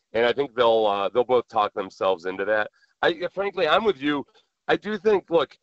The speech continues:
he's a, uh, he's a forty-something divorced guy who looks angry all the time these days. I feel like he needs to be on the internet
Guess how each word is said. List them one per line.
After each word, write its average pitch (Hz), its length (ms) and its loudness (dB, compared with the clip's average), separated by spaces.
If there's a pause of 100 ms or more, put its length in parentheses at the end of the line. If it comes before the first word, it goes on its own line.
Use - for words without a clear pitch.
(240)
he's 170 340 -14
a, 151 280 0
uh, 123 400 4
he's 147 260 -4
a 143 40 0
forty-something 156 1000 -2 (380)
divorced 127 560 0
guy 117 440 4
who 113 200 -8
looks 147 380 -2
angry 131 440 0
all 139 160 4
the 139 120 -6
time 147 340 -4
these 143 180 -14
days. 143 300 -2 (320)
I 147 120 -2
feel 196 200 0
like 185 180 2
he 156 120 -6
needs 143 320 -4
to 127 140 -10
be 123 360 -6
on 120 200 2
the 117 160 0
internet 117 440 4